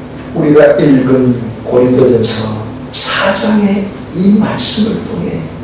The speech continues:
무엇을 전해주고 있는가? 바울은 고린도 교회 파벌이 있는 문제에 대해 선언하는데, 고린도 교회는 바울을 취소하고 바울을 떠받드는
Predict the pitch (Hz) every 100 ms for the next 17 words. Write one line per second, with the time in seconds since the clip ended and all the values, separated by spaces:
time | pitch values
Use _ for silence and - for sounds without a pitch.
0 | - - - - - - 120 120 123 -
1 | 110 107 - - 95 - 87 - 202 180
2 | 147 151 - - - - - - - -
3 | - - - - - - - - 120 117
4 | 113 107 104 - - - - 110 110 110
5 | 107 - 104 - - - - - - 220
6 | 214 208 220 185 175 175 170 151 156 143
7 | 143 135 127 123 123 - - - - -
8 | - - 254 254 247 254 247 - - -
9 | - - - - - - - - - -
10 | 110 107 110 - 110 107 107 107 - -
11 | - - - - - - - - - 226
12 | 226 220 214 - - 220 - 220 196 190
13 | 190 190 180 180 180 180 220 214 202 202
14 | - 202 139 139